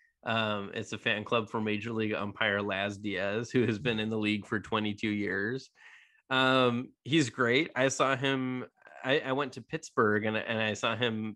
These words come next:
uh, be the third base umpire for a Pirates Astros game. And as the third base ump, you don't really get too much action during the game. So I think in between innings and stuff, he would, like, go up and be talking to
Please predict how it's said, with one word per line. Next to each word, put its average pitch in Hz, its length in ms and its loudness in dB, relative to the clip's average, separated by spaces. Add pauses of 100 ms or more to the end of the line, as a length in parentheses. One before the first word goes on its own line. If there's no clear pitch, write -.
(200)
uh, 104 460 0 (380)
be 123 100 -2
the 113 140 0
third 123 260 2
base 113 220 2
umpire 110 420 0
for 104 300 -2
a 98 40 -4
Pirates 107 460 -2
Astros 104 640 -2
game. 101 340 -2 (760)
And 143 180 4
as 139 140 4
the 131 120 0
third 143 260 2
base 123 240 2
ump, 123 200 -2
you 131 80 -2
don't 120 140 0
really 110 220 -2
get 107 200 -4
too 120 140 -4
much - 540 -6 (180)
action 107 420 0
during 98 260 -2
the 98 80 -6
game. 104 340 -4
So 110 180 2
I 104 80 0
think 120 200 -2
in 123 100 0
between 113 340 -2
innings 107 360 -2
and 104 120 -8
stuff, 101 300 -2
he 113 60 -2
would, 104 120 0
like, 98 220 -2
go 101 160 0
up 98 160 -4
and 101 80 -8
be 98 120 -8
talking 98 340 -2
to 87 80 -10